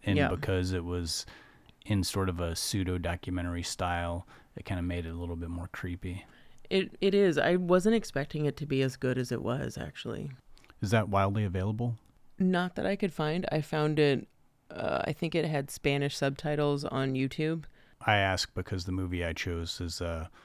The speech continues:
Speaker 1: fairly difficult to find, and I, it's not available on YouTube.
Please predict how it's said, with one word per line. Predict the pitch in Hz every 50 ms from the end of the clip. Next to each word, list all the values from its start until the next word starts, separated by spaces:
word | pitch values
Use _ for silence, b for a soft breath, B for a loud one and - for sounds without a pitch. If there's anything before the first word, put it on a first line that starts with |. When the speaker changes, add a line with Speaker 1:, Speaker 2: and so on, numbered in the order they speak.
| b b b b b b _ _ -
Speaker 1:
fairly | 107 98 95 95 90
difficult | 87 85 92 - - - - 90 82 -
to | 87
find, | 85 - - 87 85 85 85 85
and | 85 85
I, | 85 82
it's | 82 85 90 87 - -
not | 92 90 85 85 82
available | 87 85 87 85 85 90 90 92 87
on | 87 85
YouTube. | 85 85 87 - - - 92 90 92